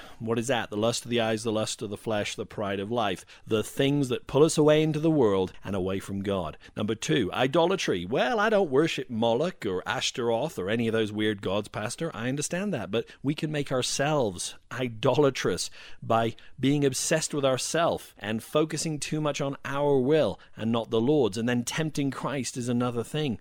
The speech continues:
We're not giving God the praise and the glory, and we're not honoring him correctly, but we're expecting him to do things on the fly. Murmuring. Murmuring and complaining, that's probably the one that we suffer from the most.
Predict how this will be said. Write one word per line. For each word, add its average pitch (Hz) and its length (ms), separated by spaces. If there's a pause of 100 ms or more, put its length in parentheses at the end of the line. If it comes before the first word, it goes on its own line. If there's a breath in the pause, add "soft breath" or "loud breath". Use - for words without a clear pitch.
We're 120 140
not 135 220
giving 135 260
God 135 200
the 127 60
praise 135 400
and 131 100
the 127 60
glory, 139 380
and 113 80
we're 120 60
not 131 180
honoring 135 480
him 123 300
correctly, 110 680
but 117 160
we're 123 140
expecting 127 520
him 120 120
to 117 100
do 120 200
things 117 160 (240)
on 120 180
the 110 100
fly. 131 500 (800)
Murmuring. 147 640 (300 soft breath)
Murmuring 165 580
and 127 100
complaining, 107 640
that's 117 200
probably 143 540
the 113 100
one 113 260
that 110 120
we 110 100
suffer 104 400
from 98 240
the 90 80
most. 87 580